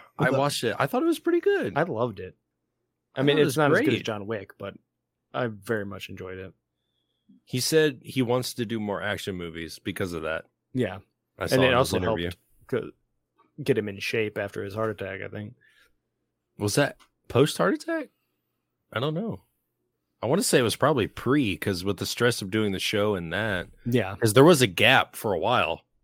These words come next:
Speaker 1: because of that movie, I think, before he came back.
Speaker 2: Well, and he smoked for twenty years, so
Speaker 1: Yeah, 'cause
Speaker 2: that's not good for the heart. <laughs>
Speaker 1: 'cause he was so fat on
Speaker 2: Yeah.
Speaker 1: Breaking Bad. It was kinda hard to see him, like, in the new one, like,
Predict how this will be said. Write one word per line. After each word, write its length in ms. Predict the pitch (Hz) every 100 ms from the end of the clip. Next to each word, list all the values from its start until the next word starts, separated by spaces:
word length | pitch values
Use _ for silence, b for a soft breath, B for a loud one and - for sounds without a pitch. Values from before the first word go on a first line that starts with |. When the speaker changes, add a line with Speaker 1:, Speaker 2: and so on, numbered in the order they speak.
| -
Speaker 1:
because 260 | 95 107
of 60 | 98
that 120 | 87
movie, 440 | 95 107 85 82 104
I 120 | 95
think, 260 | - 87 - _ -
before 320 | 92 110 95
he 160 | 92 92
came 200 | 98 82
back. 260 | 85 82 - _ _ _ _ _ _
Speaker 2:
Well, 140 | - 123
and 100 | 123
he 120 | 113
smoked 500 | - - 113 123 -
for 400 | - 98 95 101 _ _ _ 202 _ _
twenty 320 | - - 95 92
years, 400 | 107 92 92 -
so 380 | 101 92 95 -
Speaker 1:
Yeah, 260 | 107 90 82 _ _
'cause 160 | 117 98
Speaker 2:
that's 260 | 110 -
not 140 | 104 92
good 200 | 101 -
for 80 | 135
the 80 |
heart. 340 | 98 - - - B B
<laughs> 120 | B
Speaker 1:
'cause 200 | 113 -
he 120 | 156
was 160 | 165 107
so 800 | - - 123 131 120 110 104 95
fat 600 | - - 87 104 92 - -
on 160 | 92 113
Speaker 2:
Yeah. 160 | 98
Speaker 1:
Breaking 380 | 101 104 117 90
Bad. 340 | 85 95 123 -
It 80 |
was 160 | 104 98
kinda 260 | - 113 87
hard 280 | 104 110
to 60 | 101
see 200 | - 110
him, 200 | 98 98
like, 180 | 90 90
in 120 | 95
the 60 | 85
new 220 | 92 110
one, 140 | 104
like, 200 | 90 87